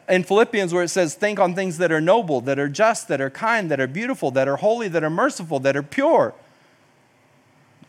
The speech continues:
That's not the, that's not the cognition of Jonathan.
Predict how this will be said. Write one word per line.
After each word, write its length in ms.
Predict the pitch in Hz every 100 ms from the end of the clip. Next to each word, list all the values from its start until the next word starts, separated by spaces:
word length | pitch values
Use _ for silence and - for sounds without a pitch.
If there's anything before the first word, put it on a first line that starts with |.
| _ _ _ _ _ _ _ _
That's 280 | 226 285 -
not 300 | 240 185 139
the, 120 | 160 - -
that's 280 | 247 269 -
not 260 | 240 214 214
the 100 | 175
cognition 720 | - 190 165 175 269 233 156
of 160 | 127
Jonathan. 640 | 120 165 247 294 - 147 147